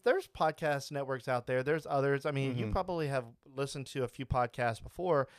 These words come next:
Speaker 1: I think there's a network called Wondery.
Speaker 2: Yeah, there, yeah, there, there, there, yeah, there's
Speaker 1: There's
Speaker 2: Wondery,
Speaker 1: Rumble. I
Speaker 2: there's,
Speaker 1: think
Speaker 2: there's
Speaker 1: it's
Speaker 2: Rumble.
Speaker 1: Rumble or Ramble. I think it's Ramble.
Speaker 2: Right, but then you also have, like, you have, like, Barstool Sports. You have,
Speaker 1: Yeah.
Speaker 2: uh, you have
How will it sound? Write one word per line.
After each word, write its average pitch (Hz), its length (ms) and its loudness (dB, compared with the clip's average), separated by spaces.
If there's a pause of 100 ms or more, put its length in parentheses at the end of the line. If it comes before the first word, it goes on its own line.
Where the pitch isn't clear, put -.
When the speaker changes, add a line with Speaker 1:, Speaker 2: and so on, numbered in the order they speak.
(240)
Speaker 1:
I 123 40 -4
think 151 200 -6
there's 135 360 0
a 123 140 -4
network 127 300 0
called 110 240 -4
Wondery. 190 640 -4 (120)
Speaker 2:
Yeah, 117 240 8
there, 98 100 4
yeah, 107 120 2
there, 92 180 -4
there, 113 120 0 (100)
there, 92 160 0
yeah, 80 80 -2
there's 82 180 -2
Speaker 1:
There's 131 100 0
Speaker 2:
Wondery, 139 400 6
Speaker 1:
Rumble. 156 280 6
I 127 60 -2
Speaker 2:
there's, 117 120 2
Speaker 1:
think 104 100 2
Speaker 2:
there's 110 100 4
Speaker 1:
it's 110 40 -6
Speaker 2:
Rumble. 127 280 6
Speaker 1:
Rumble 123 140 10
or 135 120 8
Ramble. 127 400 0
I 117 80 -4
think 190 140 -6
it's - 100 -10
Ramble. 117 300 -6
Speaker 2:
Right, 123 220 8
but 113 100 2
then 127 100 4
you 131 100 4
also 127 200 2
have, 117 120 4
like, 104 180 2
you 101 60 -2
have, 101 80 2
like, 92 140 -2
Barstool 104 340 2
Sports. 104 460 0
You 92 80 4
have, 98 320 6 (200)
Speaker 1:
Yeah. 95 200 0
Speaker 2:
uh, 92 60 2
you 92 100 2
have 85 120 -4